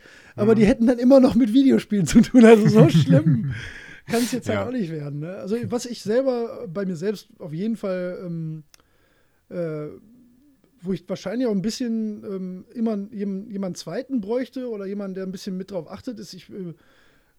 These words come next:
Speaker 1: ähm, ich glaube, ich neige dazu, dann ein bisschen die Disziplin schleifen zu lassen, ne? Und, äh, deswegen tun mir geregelte Arbeitsumfelde manchmal auch, glaube ich, ganz gut. Aber,
Speaker 2: Mhm.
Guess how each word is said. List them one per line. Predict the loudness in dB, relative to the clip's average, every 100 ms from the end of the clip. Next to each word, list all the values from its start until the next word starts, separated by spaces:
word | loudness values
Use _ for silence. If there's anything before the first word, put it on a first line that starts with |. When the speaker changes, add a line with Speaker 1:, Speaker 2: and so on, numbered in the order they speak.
| -18
Speaker 1:
ähm, | -12 -8 -6 -8 -12 -16 _ -20 _ _ _ _ _
ich | -20 -20 -12 -10 -10 -16
glaube, | -12 -4 -4 -2
ich | -4
neige | -6 -4 -6 -4
dazu, | -6 -8 -6
dann | -6 -6
ein | -8
bisschen | -8 -8 -6 -8
die | -10 -12
Disziplin | -12 -12 -8 -4 -4
schleifen | -6 -10 -10 -10
zu | -10
lassen, | -14 -14 -14
ne? | -12 -12 -12
Und, | -10 -12 -12
äh, | -12 -8 -8 -10 _ _ _ _ _ -20 -20
deswegen | -20 -16 -10 -4 -2 -4 -4
tun | -2 0
mir | 2 0 -2 -6 -10 -10 -10 -6
geregelte | -4 -4 -4 -6
Arbeitsumfelde | -2 -2 -2 -4 -2 -2
manchmal | -2 -4 -4 -4
auch, | -6 -8 -6
glaube | -6 -6
ich, |
ganz | -4 -6 -2
gut. | 2 2 2 -8 _
Aber, | -6 -2 0
Speaker 2:
Mhm. | -2